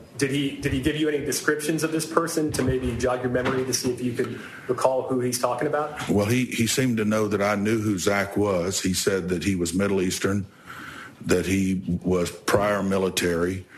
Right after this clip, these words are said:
Speaker 2: and that he had worked for the C I A,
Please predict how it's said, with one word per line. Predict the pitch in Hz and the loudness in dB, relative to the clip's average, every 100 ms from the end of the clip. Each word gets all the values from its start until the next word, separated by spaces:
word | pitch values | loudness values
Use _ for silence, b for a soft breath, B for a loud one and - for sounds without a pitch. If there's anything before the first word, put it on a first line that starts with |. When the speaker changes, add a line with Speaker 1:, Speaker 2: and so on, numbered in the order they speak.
| B B B - | B B B 0
Speaker 2:
and | 95 95 87 | 2 2 2
that | 87 | 0
he | - - 101 92 | -2 0 0 0
had | - 90 | 0 2
worked | 95 92 | 0 2
for | - | 0
the | 90 | 0
C | 85 101 98 | 0 2 2
I | 92 90 90 | 2 2 0
A, | 92 85 90 | 0 0 -2